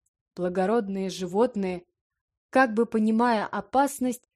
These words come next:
не щадили сил. Они скакали по дороге, круто подымающейся вверх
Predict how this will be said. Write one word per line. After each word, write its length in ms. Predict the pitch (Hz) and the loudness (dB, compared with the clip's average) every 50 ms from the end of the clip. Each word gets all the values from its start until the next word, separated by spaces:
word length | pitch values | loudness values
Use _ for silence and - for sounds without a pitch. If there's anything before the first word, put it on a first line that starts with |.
| _ _ _ _ - | _ _ _ _ -4
не 160 | 208 208 214 | -2 -2 -2
щадили 560 | 208 - - 202 185 175 240 294 285 294 277 | -2 -2 -4 -6 -4 0 0 2 2 2 0
сил. 500 | 262 - - - 214 196 170 156 - - _ _ _ _ _ _ _ _ _ _ _ _ _ _ _ _ _ _ | -2 -4 -6 -6 -4 -4 -4 -6 -10 -14 _ _ _ _ _ _ _ _ _ _ _ _ _ _ _ _ _ _
Они 400 | - 220 214 220 262 294 - - - | -2 0 2 2 2 2 0 -4 -8
скакали 540 | - - - 220 202 - 262 262 262 233 226 | -8 -4 -2 -2 0 4 4 4 4 4 0
по 120 | - 202 | -2 -2
дороге, 600 | 190 196 196 202 254 302 311 240 202 202 180 - - _ _ _ _ _ _ _ _ _ _ _ _ _ | 0 0 2 2 2 2 0 0 -2 -4 -6 -8 -12 _ _ _ _ _ _ _ _ _ _ _ _ _
круто 440 | - 247 247 269 269 240 202 - 180 | -2 -2 0 2 0 0 -2 -4 -8
подымающейся 920 | 175 - 196 185 196 214 214 220 214 208 196 190 - - 202 - - - 208 | -6 -6 -4 -2 -2 0 0 0 0 0 -2 -2 -4 -6 -8 -6 -6 -6 -6
вверх 420 | 185 180 196 220 208 190 - - | -4 -2 0 0 0 0 -2 -8